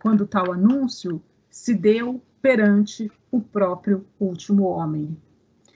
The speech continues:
E assim falou Zaratustra, o personagem de Nietzsche, em diálogo com homens em frente à praça do mercado,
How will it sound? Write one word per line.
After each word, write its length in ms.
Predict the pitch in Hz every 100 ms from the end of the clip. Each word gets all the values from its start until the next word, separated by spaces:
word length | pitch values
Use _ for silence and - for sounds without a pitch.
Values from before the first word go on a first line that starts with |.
| _ _ -
E 120 | 285
assim 260 | 294 339
falou 300 | 330 269 226
Zaratustra, 1000 | 208 208 190 170 - 220 214 233 - 285 - _ _
o 80 | 208
personagem 640 | 226 214 214 226 254 269
de 140 | 240
Nietzsche, 560 | 220 196 202 - 226 233 _ -
em 120 | 247
diálogo 580 | 214 240 233 269 226 202
com 240 | 233 220
homens 680 | 208 202 175 175 180 - -
em 120 | 240 226
frente 520 | - 262 294 294 214
à 40 |
praça 440 | 208 202 185 - 196
do 120 | 190
mercado, 800 | 185 170 - 180 170 190 220